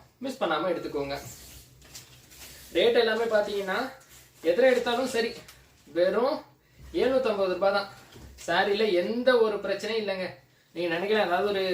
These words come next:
டேமேஜா இருக்கும் அப்படின்னு, விரிச்சே காமிச்சிட்டேன். இதுக்கு மேல என்னது? ஒவ்வொரு சாரியா காட்டுறேன். இப்ப நம்ம பார்த்தோம்ல, அதுலயே பாத்தீங்கன்னா கிரே வித் கிரீன்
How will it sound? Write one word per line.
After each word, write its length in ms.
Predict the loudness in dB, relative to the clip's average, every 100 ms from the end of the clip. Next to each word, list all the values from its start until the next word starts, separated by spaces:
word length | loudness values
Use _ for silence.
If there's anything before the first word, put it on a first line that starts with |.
| -2
டேமேஜா 360 | -2 -2 0 2
இருக்கும் 220 | 2 -2
அப்படின்னு, 280 | -2 -4 -6 -14 _ _ -10
விரிச்சே 320 | -8 -4 -4 -2
காமிச்சிட்டேன். 460 | -4 -4 -8 -8 -8
இதுக்கு 180 | -8 -2
மேல 100 | 0 0
என்னது? 240 | -2 -4 -8 -14 -20 -20 -14 -10
ஒவ்வொரு 280 | 0 0 2
சாரியா 280 | 0 2 0 2
காட்டுறேன். 380 | -2 0 -4 -4 -10 -20 _ _ _ _ _ -20 -20 _ -8
இப்ப 80 | 0 2
நம்ம 120 | 2 2
பார்த்தோம்ல, 360 | 0 2 0 0 -4 _ _ _ _ -8 -8
அதுலயே 260 | -2 0 0
பாத்தீங்கன்னா 360 | -2 -2 -2 -4 -6 -10 -8 -6 -2
கிரே 120 | 0 0
வித் 180 | -4 -6
கிரீன் 280 | -4 -2